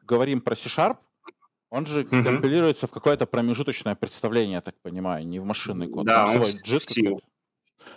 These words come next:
Speaker 1: Да, а в
Speaker 2: Да.
Speaker 1: принципе, дж-, если ты пишешь на JavaScript, тебе вообще ничего компилировать не надо. Ну, то есть ты как бы можешь даже тот же Angular запустить просто без компиляции, и,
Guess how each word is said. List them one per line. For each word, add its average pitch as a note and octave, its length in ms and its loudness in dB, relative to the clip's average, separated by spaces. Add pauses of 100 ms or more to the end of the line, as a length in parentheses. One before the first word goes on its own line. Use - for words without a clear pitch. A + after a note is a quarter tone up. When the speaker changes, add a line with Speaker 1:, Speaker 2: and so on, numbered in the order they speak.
(100)
Speaker 1:
Да, B2 220 4
а - 180 -2
в A2 80 0
Speaker 2:
Да. F#2+ 40 4
Speaker 1:
принципе, F3 540 2
дж-, - 380 -14
если C#3+ 240 -2
ты D3+ 100 -6
пишешь - 280 -8
на B2 100 2
JavaScript, C#3+ 680 2
тебе C3 180 2
вообще C3+ 220 0
ничего - 200 -4
компилировать G2 600 -2
не F2+ 60 -6
надо. D#2+ 300 -4 (220)
Ну, B2+ 80 -6
то C#3+ 100 4
есть B2+ 140 -2
ты C3+ 80 -2
как C3+ 180 2
бы B2 100 2
можешь B2 240 2
даже B2 200 2
тот A#2+ 160 0
же B2 80 0
Angular A#2 440 2 (380)
запустить A2 480 -4
просто C#3 260 -2
без G2 160 -8
компиляции, A2 720 0 (380)
и, G#2+ 420 0